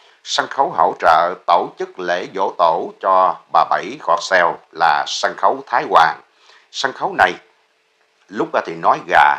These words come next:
lúc á thì nói vịt, lúc đầu á thì nói là lỡ ký hợp đồng rồi, cho nên là bất khả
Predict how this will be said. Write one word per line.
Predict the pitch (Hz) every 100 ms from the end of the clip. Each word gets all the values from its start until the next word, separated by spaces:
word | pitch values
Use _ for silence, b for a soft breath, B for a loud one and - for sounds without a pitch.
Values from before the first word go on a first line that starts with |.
| -
lúc | 95 147
á | 95
thì | 76 73
nói | 110 110
vịt, | 92 - -
lúc | 123 -
đầu | 95 82 85
á | 98
thì | 92
nói | 87 95 110 -
là | 87 80 78
lỡ | 82 80
ký | 175 90
hợp | -
đồng | 82 -
rồi, | 87 85 - _ b b b b
cho | -
nên | 117 117 92
là | 80 -
bất | 170 -
khả | 76